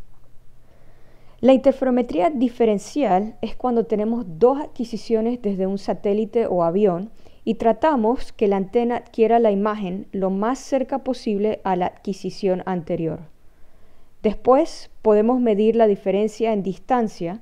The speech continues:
la cual es proporcional a la diferencia en la fase entre las dos imágenes de radar. Hay muchas ecuaciones aquí,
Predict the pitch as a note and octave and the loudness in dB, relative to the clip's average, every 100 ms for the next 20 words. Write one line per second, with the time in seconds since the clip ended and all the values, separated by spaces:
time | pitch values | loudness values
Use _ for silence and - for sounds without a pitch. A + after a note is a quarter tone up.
0 | - - - F#3+ G3 G3+ G3+ G3+ G#3 G3+ | -16 -20 -8 -4 0 2 2 -2 -2 -2
1 | G3+ F3+ - G3 A#3+ G#3+ F#3+ - F#3 F3+ | -2 -2 -2 0 0 0 -2 -2 0 0
2 | F#3 - F#3+ A3+ C4+ B3 G3+ F3+ G#3 - | 0 0 2 4 2 -2 -4 -4 -6 -16
3 | _ - - G#3+ G#3 G3+ G#3 F#3+ F3+ - | _ -12 -2 2 2 0 -2 -2 -2 -2
4 | B3+ A#3 - F3+ - G3 F#3+ F#3 F#3 F3+ | -2 -2 -8 -8 -6 -4 -4 -2 -2 0
5 | G3+ G3+ G3+ F#3 F#3+ F#3+ F#3+ F3 E3 E3 | -2 -2 -4 -4 -6 -4 -4 -4 -6 -8
6 | - - - - - _ - - - - | -12 -20 -20 -20 -20 _ -20 -20 -20 -20
7 | - - - - _ - - _ - - | -20 -20 -20 -20 _ -20 -20 _ -20 -20
8 | - - _ _ - - - - - - | -20 -20 _ _ -20 -20 -20 -20 -20 -20
9 | - - - - - - - - - C4+ | -20 -20 -20 -20 -20 -20 -20 -16 4 6
10 | C4+ E4 E4+ E4+ A#3 A3 - A#3 A#3+ A#3 | 8 6 2 -2 0 0 2 2 2 0
11 | - G#3 E3 | -2 -4 -4